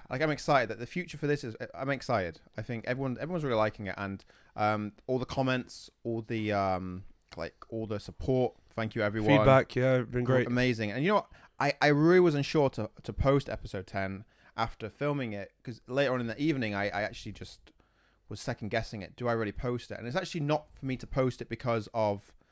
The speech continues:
Speaker 1: um, for, for, like, me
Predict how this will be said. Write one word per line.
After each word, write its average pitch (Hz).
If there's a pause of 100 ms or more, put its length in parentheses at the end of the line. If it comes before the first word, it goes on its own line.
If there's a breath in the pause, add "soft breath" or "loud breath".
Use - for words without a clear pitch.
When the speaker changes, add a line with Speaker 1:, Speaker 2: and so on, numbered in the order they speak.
(360 soft breath)
Speaker 1:
um, 101 (280)
for, 110
for, 104
like, 98
me 113